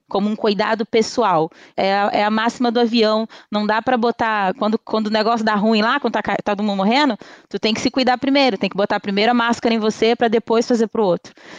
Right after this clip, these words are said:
Se a gente não praticar o autocuidado enquanto adulto, a gente não terá condição nenhuma de acolher as nossas crianças. Então, o negócio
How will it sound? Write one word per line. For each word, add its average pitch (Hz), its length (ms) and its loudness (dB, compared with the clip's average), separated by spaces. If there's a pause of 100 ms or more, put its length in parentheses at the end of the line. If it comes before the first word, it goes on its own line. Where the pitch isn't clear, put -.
Se - 100 -2
a 196 40 2
gente 208 200 0
não 226 140 0
praticar 254 380 -2
o 240 100 2
autocuidado 226 540 0
enquanto 208 320 -2
adulto, 202 360 -2
a 208 120 0
gente 233 180 -2
não 240 160 0
terá 240 200 0
condição 240 360 -2
nenhuma 240 720 4 (400)
de 190 200 0
acolher 202 420 2
as 190 80 2
nossas 190 300 -2
crianças. 170 500 0
Então, 185 380 -2
o - 20 -6
negócio 208 400 0